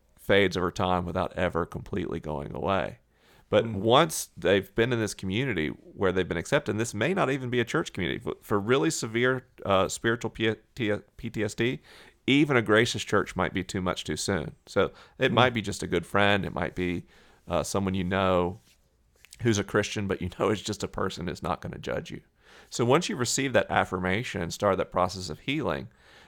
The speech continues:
Speaker 1: now you can possibly look forward to the kind of church that will be healthy. And I,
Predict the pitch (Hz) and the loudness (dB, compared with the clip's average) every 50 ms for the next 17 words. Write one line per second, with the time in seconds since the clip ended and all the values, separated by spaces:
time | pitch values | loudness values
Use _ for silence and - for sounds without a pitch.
0 | _ _ - 101 107 110 113 123 120 123 127 123 117 113 107 - - _ _ _ | _ _ -4 0 2 4 4 6 6 6 6 6 6 4 2 -2 -8 _ _ _
1 | _ - 101 104 - - 98 95 104 101 101 95 - 92 - 101 95 87 92 87 | _ -6 -4 -4 -2 -4 -4 0 2 4 4 4 2 0 -2 -2 0 0 0 0
2 | - - - 92 92 92 92 87 80 - - - - 98 95 90 87 92 90 - | 0 0 2 2 4 4 2 0 -2 -4 -6 -4 -2 0 0 0 0 -2 -4 -8
3 | _ _ _ _ - 92 - - 107 104 104 - - - 107 101 92 - - 95 | _ _ _ _ -12 -8 -2 0 0 2 0 0 -2 0 0 0 0 -2 -4 -6
4 | - - 90 71 82 85 90 95 104 107 107 - - - 62 58 - 101 98 - | -4 -4 -4 -4 -4 -4 0 4 4 4 4 2 -2 -6 -6 -4 -4 -4 -4 -2